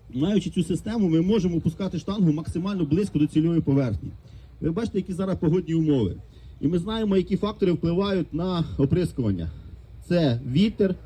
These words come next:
це, е, вологість і це температура. І вже оті параметри, які були навіть п'ять років тому, вони вже не грають ролі.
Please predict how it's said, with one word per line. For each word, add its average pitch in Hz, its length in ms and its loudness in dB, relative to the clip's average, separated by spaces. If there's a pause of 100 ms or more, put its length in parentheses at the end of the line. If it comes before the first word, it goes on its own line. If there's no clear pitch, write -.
(380)
це, 175 480 4
е, 120 180 4
вологість 170 760 4 (300)
і 139 80 4
це 180 180 0
температура. 151 680 4 (640)
І 156 80 6
вже 175 280 2
оті 208 260 2
параметри, 196 540 0
які 180 240 0
були 185 460 4 (260)
навіть 180 240 0
п'ять 214 300 0
років 185 280 2
тому, 202 400 2 (160)
вони 175 280 0
вже 180 180 0
не 180 220 0
грають 170 320 2
ролі. 139 340 4